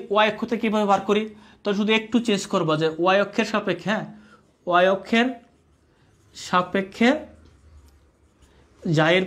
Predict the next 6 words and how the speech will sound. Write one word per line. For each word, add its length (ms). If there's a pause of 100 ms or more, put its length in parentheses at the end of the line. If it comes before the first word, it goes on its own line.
পরিমাণ, 400
জায়ের 380 (1000)
পরিমাণ, 380 (920)
তখন 260
শুধু 160 (100)
জি 100